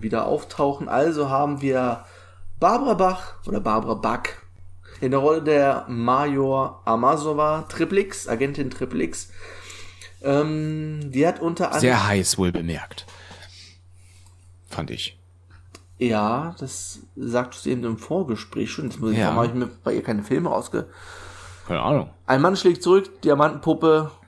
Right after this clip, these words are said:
Speaker 1: Der wilde Haufen von Navarone, Kampf um die fünfte Galaxis, Die heilige Bestie der Ku-, äh, der Kumas,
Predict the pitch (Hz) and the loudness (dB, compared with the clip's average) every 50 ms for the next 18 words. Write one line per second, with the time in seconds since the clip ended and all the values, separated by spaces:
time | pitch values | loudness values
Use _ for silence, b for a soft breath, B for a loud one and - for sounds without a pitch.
0 | - - - - 123 117 113 135 147 143 139 123 127 131 135 147 147 123 131 120 | -20 -6 0 2 2 4 6 6 4 4 4 4 4 4 4 2 -2 0 0 2
1 | 120 120 113 113 113 107 107 117 127 131 131 131 131 127 131 - - 196 214 202 | 4 4 4 4 4 2 4 4 4 4 4 4 2 0 0 0 0 0 0 0
2 | - 160 143 135 139 - - 143 151 151 - 147 120 120 113 117 120 123 - - | -2 -2 0 0 0 0 -2 -4 -4 -4 -4 -2 0 2 4 4 4 2 0 -2
3 | - 131 127 127 - 120 110 107 110 120 127 131 120 120 98 - 113 120 - - | -2 -2 -2 -2 -4 -4 0 2 2 2 2 2 0 -2 0 0 0 -2 -2 -2
4 | - 127 113 104 104 104 104 - - - - - - 107 110 107 104 98 101 104 | -2 -2 0 2 0 0 -2 -4 -10 -12 -8 -4 -2 0 2 2 2 0 0 -2
5 | - 113 110 - - 160 156 160 156 143 139 143 - - b b | -2 -4 -2 -2 -2 0 2 4 4 2 2 0 -2 -8 b b